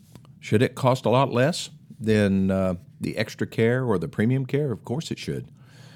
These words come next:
So, you know, the only way to find out the prices is to call the eight hundred number.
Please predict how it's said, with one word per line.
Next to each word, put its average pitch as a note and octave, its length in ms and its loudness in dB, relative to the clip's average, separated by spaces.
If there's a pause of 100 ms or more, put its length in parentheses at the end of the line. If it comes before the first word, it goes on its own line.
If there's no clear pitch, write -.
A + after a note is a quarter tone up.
(140)
So, G#2+ 400 2
you B2+ 80 -2
know, G#2 180 0 (140)
the A#2 140 2
only G#3+ 120 4
way A3+ 100 2
to D3 80 4
find C3+ 260 0
out B2 160 2
the G#2 80 -4
prices A#2+ 520 0
is A2 240 -6
to - 80 -8
call A2+ 300 2
the F2+ 140 0
eight F#2+ 200 -2
hundred G2+ 340 -2
number. C#2 320 -12